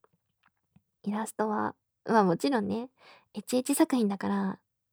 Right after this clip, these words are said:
あの、エイチエイチなんだけど、なんかほんと女神様みたいな。うん。飾りのこのなんか、太ももの飾りとか、胸元のこのなんか、揺れる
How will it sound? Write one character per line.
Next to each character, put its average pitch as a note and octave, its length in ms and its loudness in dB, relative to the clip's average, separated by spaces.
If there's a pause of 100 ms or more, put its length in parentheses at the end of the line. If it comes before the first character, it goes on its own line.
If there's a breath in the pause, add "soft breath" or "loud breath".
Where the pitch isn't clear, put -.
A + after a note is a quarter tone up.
(220)
あ F#3+ 80 -4
の、 F#3 400 -2 (200)
エ G3+ 60 -2
イ G#3 40 -2
チ - 120 -4
エ - 20 2
イ G#3 40 -4
チ A3+ 100 2
な A#3 60 2
ん A3 60 0
だ G3+ 80 -4
け F3 80 -4
ど、 G3 200 -2 (500 loud breath)
な D#4 40 -10
ん - 20 -20
か - 100 -18
ほ D#4 100 -2
ん - 20 4
と D#4 80 4
女 A#3+ 200 4
神 G#4 240 4
様 A3+ 220 -2
み G#3 140 -2
た G3+ 120 -4
い F#3+ 100 0
な。 F#3+ 220 -6 (920)
う A3 60 -10
ん。 G3+ 500 -6 (1200 soft breath)
飾 D4 260 4
り F4 320 6
の E4 320 4
こ D4+ 160 -2
の C#4+ 240 0
な C4 120 -2
ん B3+ 60 -8
か、 - 360 -8 (440)
太 - 280 0
も D4 100 4
も C#4+ 160 0
の C#4 120 -2
飾 C4 260 0
り B3+ 120 -2
と A3 140 -4
か、 G3 420 -2 (360 loud breath)
胸 B3 200 2
元 C#4+ 240 2
の C4+ 140 0
こ C4 140 -2
の B3+ 160 0
な B3 100 0
ん A#3 80 -6
か、 - 260 -6 (1000)
揺 G3+ 140 2
れ A3+ 120 6
る G#3+ 380 -2